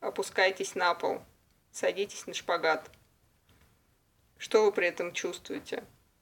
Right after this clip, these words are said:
Может быть, радость, счастье, гордость, удовлетворение. Насладитесь этим ощущением. Посмакуйте его. Повторяйте это упражнение как можно чаще.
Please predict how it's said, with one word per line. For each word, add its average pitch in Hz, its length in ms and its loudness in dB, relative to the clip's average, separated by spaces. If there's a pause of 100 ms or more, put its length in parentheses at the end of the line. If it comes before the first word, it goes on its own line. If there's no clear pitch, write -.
(540)
Может 180 300 -4
быть, 170 260 -8
радость, 185 720 10 (480)
счастье, - 720 4
гордость, 185 800 2 (260)
удовлетворение. 185 1000 2 (800)
Насладитесь 214 680 0
этим - 240 -8
ощущением. 190 760 -2 (1120)
Посмакуйте 202 760 2
его. - 280 0 (1400)
Повторяйте 208 580 8
это 185 140 0
упражнение 185 580 2
как 170 200 -6
можно 202 280 2
чаще. - 500 0